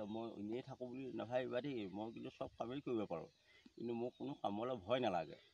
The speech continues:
যি কাম কৰিব লাগে মই সকলোবিলাক কৰোঁ। দেখিছা তোমালোকে সৰিয়হ তলি কেনেকুৱাকৈ হেৰি কৰিছোঁ, উলিয়াইছোঁ।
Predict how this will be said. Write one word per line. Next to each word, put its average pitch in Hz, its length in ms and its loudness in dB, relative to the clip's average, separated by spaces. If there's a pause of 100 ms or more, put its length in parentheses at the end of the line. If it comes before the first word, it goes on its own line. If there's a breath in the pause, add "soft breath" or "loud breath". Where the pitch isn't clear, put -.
(180)
যি 92 200 -2 (100)
কাম 131 220 8
কৰিব 110 240 0
লাগে 117 200 4
মই 123 140 0
সকলোবিলাক 120 460 4
কৰোঁ। 95 180 -2
দেখিছা 127 300 0
তোমালোকে 101 320 0
সৰিয়হ 101 280 -2
তলি 104 200 -2
কেনেকুৱাকৈ 104 540 -2
হেৰি 98 220 -4
কৰিছোঁ, 95 280 -4
উলিয়াইছোঁ। 95 420 4